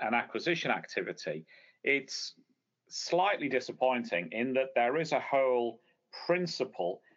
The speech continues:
of the M O J guidance that accompanies the Bribery Act that talks about due diligence. But most of that talks about due diligence in agents and,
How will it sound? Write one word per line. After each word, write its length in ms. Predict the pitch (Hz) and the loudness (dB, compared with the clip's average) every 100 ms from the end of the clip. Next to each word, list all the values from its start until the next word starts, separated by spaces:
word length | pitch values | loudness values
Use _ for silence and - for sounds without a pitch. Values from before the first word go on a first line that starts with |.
| _ _ | _ _
of 400 | 120 123 120 117 110 107 | 2 4 4 2 -4 -2
the 500 | 110 107 107 104 - _ _ | 0 2 0 -4 -8 _ _
M 220 | 123 123 | 2 4
O 100 | 117 | 2
J 520 | 98 147 147 135 113 - - | 2 2 2 2 0 -6 -4
guidance 720 | 131 135 135 90 87 - - - | 0 2 2 0 -6 -8 -8 -2
that 140 | 104 | 0
accompanies 680 | 98 - - 139 - 104 92 | 0 -4 -6 -6 -4 -2 -2
the 60 | 95 | -2
Bribery 440 | 95 90 85 85 | 2 2 2 0
Act 280 | 85 76 - _ - - _ | 0 0 -8 _ -20 -20 _
that 140 | 120 - | -4 0
talks 340 | 156 165 - | 0 0 0
about 320 | 127 107 87 | 0 2 2
due 120 | - | -4
diligence. 580 | 90 92 85 - 65 - _ - _ | -4 -4 -4 -8 -12 -16 _ -20 _
But 160 | 135 131 | -2 0
most 420 | 143 156 175 - | 2 2 2 2
of 140 | 160 117 | 0 2
that 260 | 98 - | 2 0
talks 340 | - 131 127 - | 0 0 0 -2
about 380 | 110 113 107 - | 0 2 2 0
due 160 | 123 | 0
diligence 640 | 117 107 101 110 98 90 - | 0 0 0 -2 -4 -6 -8
in 400 | - 107 104 104 - 127 | -4 -4 -4 -10 -6 0
agents 640 | 120 120 104 95 98 92 | 2 2 0 -4 -4 -6
and, 260 | 101 92 87 | -4 -4 -6